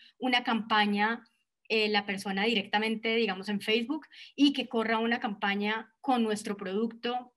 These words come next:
en Facebook y ver a qué campaña le va mejor". Y así creábamos concursos también.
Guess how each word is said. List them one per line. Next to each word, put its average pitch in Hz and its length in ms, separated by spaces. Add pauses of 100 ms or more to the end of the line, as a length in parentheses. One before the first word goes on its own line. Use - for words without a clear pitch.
en 254 240
Facebook 240 560 (340)
y 247 160
ver 220 400
a 233 140
qué 240 120
campaña 233 540
le 220 100
va 202 120
mejor". 196 420 (320)
Y 247 100
así 220 220
creábamos 220 440
concursos 196 480
también. 190 360